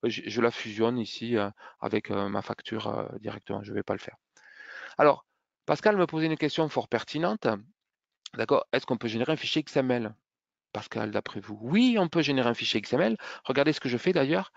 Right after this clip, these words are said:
hein. Donc à l'étape onze, je sais générer un fichier X M L.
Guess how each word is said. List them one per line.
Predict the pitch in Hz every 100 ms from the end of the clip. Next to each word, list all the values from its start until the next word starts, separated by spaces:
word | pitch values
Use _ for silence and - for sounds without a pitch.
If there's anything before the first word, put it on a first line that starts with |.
| - _
hein. | 143 - - -
Donc | 104
à | 135
l'étape | 147 196 - -
onze, | 104 104 113 151 208 - - _
je | 127
sais | - 202
générer | 190 139 123 143
un |
fichier | 131 123 131
X | 117 -
M | 113
L. | 110